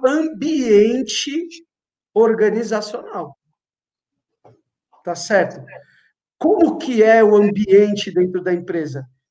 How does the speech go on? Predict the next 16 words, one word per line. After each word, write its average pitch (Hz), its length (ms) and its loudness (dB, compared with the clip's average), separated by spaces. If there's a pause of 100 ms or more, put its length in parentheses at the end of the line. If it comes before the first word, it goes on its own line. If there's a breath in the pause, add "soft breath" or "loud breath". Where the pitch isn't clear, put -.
(100)
Tem 285 260 0
funcionário 220 960 0
que 330 500 -2
ele 285 320 0
não 294 220 0
tem 262 160 -4
motivação 262 880 -4
nenhuma 247 460 0
pra 247 160 2
estar 196 580 -2 (260 loud breath)
dentro 285 520 4
do 208 120 2
ambiente 196 580 4
onde 180 200 0
ele 180 120 -2
está, 180 520 -4